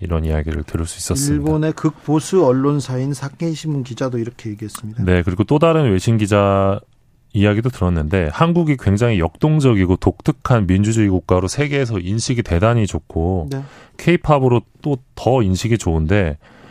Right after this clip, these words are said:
Speaker 1: 어, 만약에 케이팝으로 한국을 알게 된 사람들이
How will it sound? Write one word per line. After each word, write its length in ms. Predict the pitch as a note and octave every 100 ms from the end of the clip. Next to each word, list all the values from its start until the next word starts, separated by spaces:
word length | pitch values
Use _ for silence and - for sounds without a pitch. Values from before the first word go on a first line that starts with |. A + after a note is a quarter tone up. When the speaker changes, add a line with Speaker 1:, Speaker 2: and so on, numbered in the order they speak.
| - - - - -
Speaker 1:
어, 240 | F2+ F2 E2
만약에 460 | F2 A#2+ D3 C#3
케이팝으로 540 | B2+ E3+ F3 E3+ D3+ C#3+
한국을 420 | D#3+ E3 D#3+ B2+
알게 220 | G2 G#2+
된 160 | G#2+ G#2
사람들이 640 | G#2 G2 F#2+ F#2+ B2 D#3+